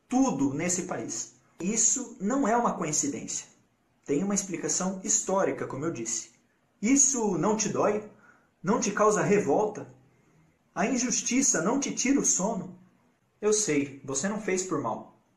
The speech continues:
Provavelmente são coisas que nunca nem passaram pela sua cabeça. Simplesmente não era problema seu.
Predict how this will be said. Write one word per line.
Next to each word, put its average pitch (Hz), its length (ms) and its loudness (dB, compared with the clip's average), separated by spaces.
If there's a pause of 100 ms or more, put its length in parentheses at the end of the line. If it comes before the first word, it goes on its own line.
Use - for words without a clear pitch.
(220)
Provavelmente 185 540 -2
são 208 120 -2
coisas 202 420 -2
que 202 140 -4
nunca 208 240 -2
nem 214 160 -4
passaram 202 380 0
pela 170 160 0
sua 151 160 -2
cabeça. - 420 -6 (540)
Simplesmente 196 920 -2
não 202 320 -2
era 170 220 2
problema 175 400 -2
seu. - 380 -6